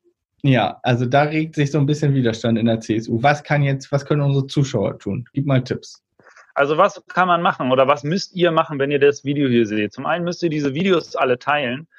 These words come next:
Speaker 2: dann müsst ihr sie alle liken. So, das, das wäre erstmal das Beste, was ihr machen könnt, damit mehr Leute damit was mitbekommen. Und was könnt ihr jetzt im Speziellen tun? Ich habe ganz, ganz viele Zuschauer, die den Abgeordneten geschrieben haben,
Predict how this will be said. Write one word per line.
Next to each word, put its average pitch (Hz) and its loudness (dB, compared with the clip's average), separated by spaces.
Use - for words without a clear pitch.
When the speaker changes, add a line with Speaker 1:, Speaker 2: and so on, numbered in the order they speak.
Speaker 2:
dann 135 -2
müsst 156 -4
ihr 156 0
sie 147 -2
alle 143 2
liken. 139 2
So, 135 4
das, 135 2
das 151 0
wäre 151 0
erstmal 147 4
das 135 -2
Beste, 147 2
was 135 -4
ihr 139 -4
machen 143 -4
könnt, 135 -2
damit 139 -2
mehr 131 2
Leute 135 2
damit 127 2
was 135 0
mitbekommen. 120 -6
Und 113 -6
was 131 -2
könnt 143 0
ihr 135 6
jetzt - 0
im 135 -6
Speziellen 139 -4
tun? 147 -6
Ich 143 -8
habe 160 0
ganz, 175 -2
ganz 151 0
viele 143 -6
Zuschauer, 139 2
die 151 -6
den 135 -2
Abgeordneten 151 0
geschrieben 160 -4
haben, 151 2